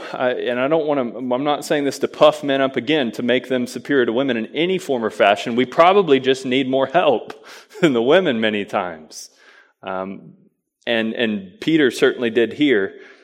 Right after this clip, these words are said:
Uh, Jesus had to correct him, and that's the third part of abiding, is that you receive correction.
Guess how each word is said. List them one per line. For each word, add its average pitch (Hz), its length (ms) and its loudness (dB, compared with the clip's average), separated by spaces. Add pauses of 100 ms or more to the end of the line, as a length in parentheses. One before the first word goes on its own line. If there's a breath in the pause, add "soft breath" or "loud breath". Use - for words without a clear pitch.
(280 loud breath)
Uh, 98 200 2
Jesus 117 500 -6
had 113 200 4
to 107 40 -6
correct 120 500 2
him, 101 220 -2
and 101 80 -4
that's 107 240 -2
the - 120 -4
third 127 380 0
part 107 140 4
of 92 80 -4
abiding, 98 560 0 (960)
is 113 180 -10
that 117 200 2
you 113 400 -4 (500 loud breath)
receive 165 580 0
correction. 131 720 2